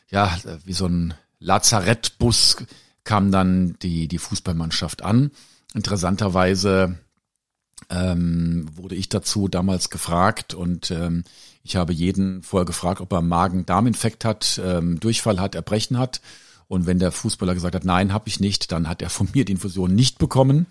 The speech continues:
Im Nachhinein, die Geschichte zeigt, dass ich recht gehabt habe, denn mittlerweile sind Infusionen nicht erlaubt.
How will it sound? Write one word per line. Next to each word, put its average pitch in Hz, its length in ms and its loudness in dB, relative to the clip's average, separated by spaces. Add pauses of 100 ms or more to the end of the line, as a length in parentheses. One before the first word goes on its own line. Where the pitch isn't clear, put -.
(480)
Im 104 100 2
Nachhinein, 117 640 6
die 101 100 -2
Geschichte 110 460 2
zeigt, 110 380 2
dass 92 80 2
ich - 300 -6
recht 107 360 0
gehabt 123 340 0
habe, 117 380 2
denn 87 300 0 (280)
mittlerweile 92 480 0
sind 92 140 -4
Infusionen 90 720 -2 (220)
nicht 92 280 -6
erlaubt. 87 600 2